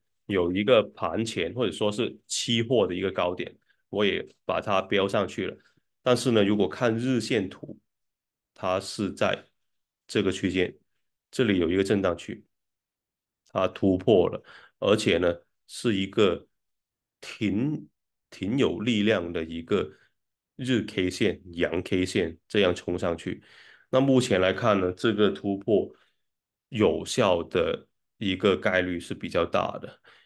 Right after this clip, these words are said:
唯一一个美中不足的是，今天只有半天，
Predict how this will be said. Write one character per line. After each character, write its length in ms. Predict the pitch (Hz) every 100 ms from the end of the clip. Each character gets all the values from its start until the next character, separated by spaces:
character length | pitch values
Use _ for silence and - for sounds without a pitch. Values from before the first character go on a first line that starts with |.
| _
唯 220 | 90 92
一 280 | 107 139 127
一 40 | 110
个 140 | 123
美 200 | 104 92
中 220 | 90 98
不 160 | 104 101
足 220 | 104 87
的 120 | 92
是， 320 | 90 107 104 -
今 320 | - 117 120
天 440 | 117 117 107 107 - _ _ _ _
只 180 | - 104
有 160 | 104 85
半 400 | - 120 104 92
天， 420 | 101 95 95 -